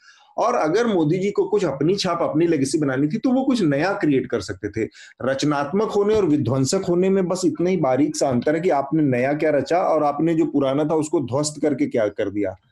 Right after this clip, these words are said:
तो ध्वस्त करके बनाना कोई रचनात्मक होना या लेगेसी बनाने की, के लिए बहुत, अ, बढ़िया या ब-, कोई, अ, अ, अ, मिसाल देने वाली बात नहीं हुई। शार्दुल, आपकी, अ, राय, जो, अ, पूरा कार्यक्रम हुआ कल, उस पर क्या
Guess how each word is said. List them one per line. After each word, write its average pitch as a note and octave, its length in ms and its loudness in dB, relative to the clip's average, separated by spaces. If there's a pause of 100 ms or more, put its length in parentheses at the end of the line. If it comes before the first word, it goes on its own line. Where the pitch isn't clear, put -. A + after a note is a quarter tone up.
(380)
तो G3 80 0
ध्वस्त B2+ 380 0
करके G3 260 0
बनाना F3 380 2
कोई F#3+ 220 2
रचनात्मक D3 680 0
होना E3 280 2
या D#3+ 280 2
लेगेसी C#3 440 2
बनाने C#3+ 320 0
की, C#3+ 240 2 (420)
के C#3+ 80 2
लिए C#3+ 140 4
बहुत, B2+ 380 -4 (360)
अ, A#2+ 400 2 (100)
बढ़िया B2 580 0
या D3+ 160 2
ब-, A#2+ 240 -4
कोई, C#3 340 2
अ, A#2 300 0 (540)
अ, A#2 60 0 (440)
अ, A#2+ 360 0
मिसाल C3+ 440 0
देने D#3 200 2
वाली C3+ 240 2
बात A#2+ 280 0
नहीं A2+ 100 0
हुई। A2 140 0
शार्दुल, C3+ 440 0
आपकी, D#3 600 0
अ, C#3 280 2
राय, C3 360 2
जो, B2+ 260 2
अ, B2+ 260 -2 (220)
पूरा B2+ 200 2
कार्यक्रम A#2+ 580 -2
हुआ A#2+ 160 2
कल, A2+ 180 -2
उस A2+ 160 -2
पर A#2 100 -2
क्या A2+ 480 -2